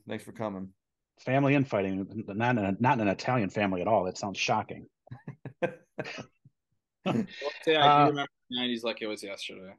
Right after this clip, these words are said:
Speaker 1: Yeah.
Speaker 2: <laughs> That was ninety-nine. That was my second year in teaching.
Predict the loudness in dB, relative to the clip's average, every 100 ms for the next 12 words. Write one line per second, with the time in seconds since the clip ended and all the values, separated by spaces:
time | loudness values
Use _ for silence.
0 | _ -10 -8 -8 -6 -8 -12 _ _ _
1 | _ _ -12 -10 -10 -12 -14 -20 -20 _
2 | -6 -2 0 2 2 2 0 -2 -4 -8
3 | -8 -4 -2 0 0 -2 -4 -6